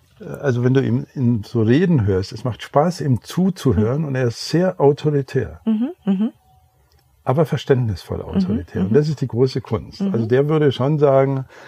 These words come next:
Speaker 1: also Julia, wenn das die, wenn du es dir mal genau anschaust, dann, es wäre zwar wünschenswert, aber es ist ziemlich Bullshit, sowas
Speaker 2: Mhm,
Speaker 1: zu denken,
Speaker 2: mhm,
Speaker 1: weil
Speaker 2: mhm.
Speaker 1: es ist komplett irrational,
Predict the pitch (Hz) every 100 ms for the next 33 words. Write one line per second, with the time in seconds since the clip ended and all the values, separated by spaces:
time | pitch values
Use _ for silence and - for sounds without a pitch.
0 | - - - _ 113 117 120 143 131 123
1 | 113 117 110 110 - - 113 117 110 117
2 | 107 - 113 110 101 92 107 131 120 110
3 | 110 107 - - 120 101 101 110 101 -
4 | 113 - 101 117 151 - 127 139 135 139
5 | - _ _ _ - - _ - 123 110
6 | 101 - 113 - 110 107 - 85 - 101
7 | 98 98 98 95 98 120 208 117 101 107
8 | 101 110 - - 104 92 - 135 - -
9 | 127 117 92 - 101 85 190 - 240